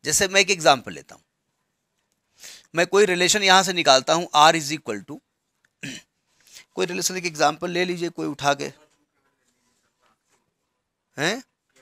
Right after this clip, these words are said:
अरे, कुछ तो थोड़ा बड़ा-बड़ा समझाने दो। वन कामा टू,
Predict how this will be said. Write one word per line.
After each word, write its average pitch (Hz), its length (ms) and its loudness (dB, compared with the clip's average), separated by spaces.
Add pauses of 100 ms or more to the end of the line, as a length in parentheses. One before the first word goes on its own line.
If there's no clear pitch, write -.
(680)
अरे, 160 200 0
कुछ 160 220 -14
तो 160 140 -8
थोड़ा 151 260 0
बड़ा-बड़ा 135 420 6
समझाने 104 400 -12
दो। 202 160 -20 (400)
वन 156 300 -2
कामा 170 340 2
टू, 165 380 -8